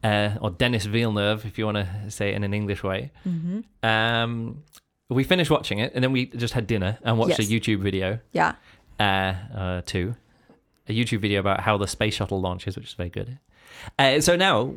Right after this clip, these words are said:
Speaker 1: we, we haven't even said to each other, "Did you enjoy the movie?" yet.
Speaker 2: No.
Speaker 1: So
Speaker 2: Like, you, you listeners there, you are very, uh,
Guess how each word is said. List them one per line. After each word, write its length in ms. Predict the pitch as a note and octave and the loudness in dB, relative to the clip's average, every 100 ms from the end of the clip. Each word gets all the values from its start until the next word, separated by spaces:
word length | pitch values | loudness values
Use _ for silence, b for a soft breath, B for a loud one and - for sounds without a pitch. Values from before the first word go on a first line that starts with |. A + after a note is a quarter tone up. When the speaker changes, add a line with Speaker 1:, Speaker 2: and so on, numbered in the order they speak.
| - | -4
Speaker 1:
we, 380 | C3 C#3 C3+ C3 | 0 2 2 0
we 140 | C#3+ B2+ | 2 4
haven't 320 | E3 D#3+ B2 | 4 2 0
even 240 | B2+ C3 | 0 0
said 260 | - C#3+ C3 | 2 2 2
to 120 | A#2+ | -2
each 160 | A2 A2+ | 0 0
other, 160 | G#2+ | 0
"Did 280 | G#2 C#3+ A#2+ | 2 2 4
you 140 | B2+ C3 | 4 4
enjoy 320 | A#2 B2 A#2 | 4 2 2
the 100 | A2+ | 2
movie?" 360 | A#2 B2+ A2 G#2 | 2 2 2 0
yet. 400 | G2 G2+ - - b | 0 0 -4 -14 b
Speaker 2:
No. 320 | G3+ A3 E3 E3+ | 2 4 2 -2
Speaker 1:
So 180 | - C3+ | 2 6
Speaker 2:
Like, 260 | C3+ - - | 6 2 -4
you, 300 | F#3 A#3 G3+ - _ | 0 0 0 -6 _
you 400 | - G#3 G#3 B3 | -8 -2 2 2
listeners 600 | G3+ G#3+ C4 B3+ F#3+ G3 | 0 2 2 4 0 0
there, 420 | - E3+ F#3 A#3 - - | 0 2 2 0 -4 -2
you 220 | F#3 G#3+ | 2 4
are 100 | F#3+ | 4
very, 400 | F#3 A#3 A#3 A3 - | 4 4 4 2 2
uh, 340 | F#3+ F#3 F3+ | 2 4 2